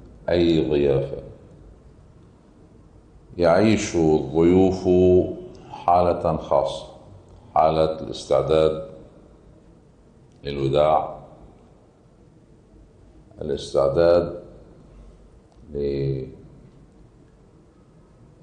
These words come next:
للحصول على أفضل ما يمكن الحصول عليه من الضيافة.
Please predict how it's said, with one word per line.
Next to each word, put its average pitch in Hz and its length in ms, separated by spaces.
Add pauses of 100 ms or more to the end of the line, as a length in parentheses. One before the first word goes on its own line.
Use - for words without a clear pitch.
(840)
للحصول 95 680
على 87 680 (1500)
أفضل 90 440
ما 85 140
يمكن 85 400
الحصول 78 460
عليه 73 640 (1200)
من 78 140
الضيافة. 85 920